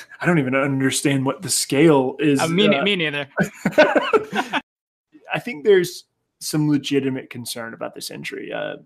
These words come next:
Speaker 1: you know, as Eustaquio pointed out last week, his father played some pretty relatively healthy seasons, was a lot bigger. He was seven seven. Um, but lower body injuries are a bit of a concern for me. I was concerned about,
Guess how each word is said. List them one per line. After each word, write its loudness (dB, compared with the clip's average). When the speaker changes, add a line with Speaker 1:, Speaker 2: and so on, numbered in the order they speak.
Speaker 1:
you -2
know, 0
as 2
Eustaquio 0
pointed 2
out 0
last 0
week, -4
his -12
father 2
played -2
some -2
pretty 4
relatively 0
healthy -6
seasons, -2
was -8
a -8
lot 2
bigger. -8
He 2
was 2
seven -6
seven. -2
Um, -4
but 4
lower 6
body 6
injuries 0
are 6
a 6
bit 4
of 4
a -2
concern -6
for -18
me. -12
I 2
was 0
concerned 0
about, 2